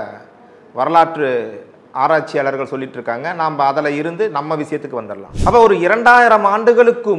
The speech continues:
முன்பே பார்த்தீங்கன்னா, இந்த டாரட் ஆரூடம் அப்படிங்கிற ஒரு கலையானது மக்களிடம் புழங்கிக் கொண்டிருக்கிறது.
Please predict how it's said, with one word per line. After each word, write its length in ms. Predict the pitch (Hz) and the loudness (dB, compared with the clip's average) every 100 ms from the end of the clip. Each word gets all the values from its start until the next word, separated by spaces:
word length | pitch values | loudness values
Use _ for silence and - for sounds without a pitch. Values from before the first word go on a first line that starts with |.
| 156 | -2
முன்பே 480 | 175 202 208 202 226 | -6 -6 2 4 4
பார்த்தீங்கன்னா, 760 | 226 180 - 170 143 120 117 135 160 175 180 - _ _ _ _ 131 165 | 4 -2 -2 -8 -8 -8 -8 -6 -6 -8 -12 -20 _ _ _ _ -12 -8
இந்த 220 | 208 196 165 147 120 104 104 - - | -4 2 2 2 -2 -6 -12 -8 0
டாரட் 420 | 170 202 196 - 143 156 | 4 4 2 -4 0 2
ஆரூடம் 460 | 165 160 160 160 127 - | 2 0 0 -2 -4 -12
அப்படிங்கிற 420 | 127 143 151 156 139 | -8 -8 -4 -4 -4
ஒரு 160 | 127 120 131 | -6 -6 -4
கலையானது 680 | 143 156 143 135 123 160 196 - - _ _ _ _ _ _ _ _ _ _ _ - | -2 -2 -4 -6 -8 -6 -6 -10 -18 _ _ _ _ _ _ _ _ _ _ _ -12
மக்களிடம் 600 | 139 143 - 196 185 185 | -8 -6 0 0 0 -4
புழங்கிக் 380 | 147 143 165 156 | -4 -4 -4 -8
கொண்டிருக்கிறது. 520 | 139 120 104 110 - | -8 -8 -12 -16 -20